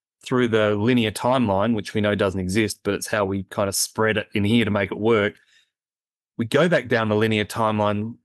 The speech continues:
to look at events or, and, you know, people call that regression or whatever. But, but my caveat to all of that is,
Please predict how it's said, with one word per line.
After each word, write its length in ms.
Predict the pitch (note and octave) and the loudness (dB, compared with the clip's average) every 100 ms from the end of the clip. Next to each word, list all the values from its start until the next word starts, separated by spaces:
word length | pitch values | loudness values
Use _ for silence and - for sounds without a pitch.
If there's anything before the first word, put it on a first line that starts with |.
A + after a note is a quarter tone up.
| _ - | _ -6
to 140 | C3 | -2
look 320 | A2 B2 C3+ | 0 0 0
at 60 | B2 | 0
events 600 | G#2+ G#2+ A2+ A#2 - - | 0 0 -2 -4 -8 -4
or, 360 | A2 G#2+ G#2+ - | 0 0 0 -2
and, 180 | A2 G#2 | -4 -2
you 60 | |
know, 200 | G2+ G2+ - _ | 0 0 -4 _
people 240 | - G#2+ G#2 | -6 -4 -4
call 180 | - G2+ | -2 -2
that 140 | F2 | -2
regression 520 | F#2 F2+ G2+ A2+ G2+ | -6 -4 -4 -4 -4
or 120 | F#2 | -4
whatever. 380 | F#2 G2 G#2+ G2+ | -2 -2 0 -2
But, 280 | F#2 G#2 G#2 _ _ _ _ _ _ | -2 -4 -4 _ _ _ _ _ _
but 140 | B2 A#2 | -2 0
my 180 | C3+ | 0
caveat 500 | D3 - E3 C#3 A#2+ | -2 -2 -2 0 -2
to 120 | - A#2 | -4 -2
all 180 | B2 | 0
of 80 | C#3 | 0
that 160 | A#2+ A2+ | 0 0
is, 280 | A2+ A2 F#2+ | -2 -2 -6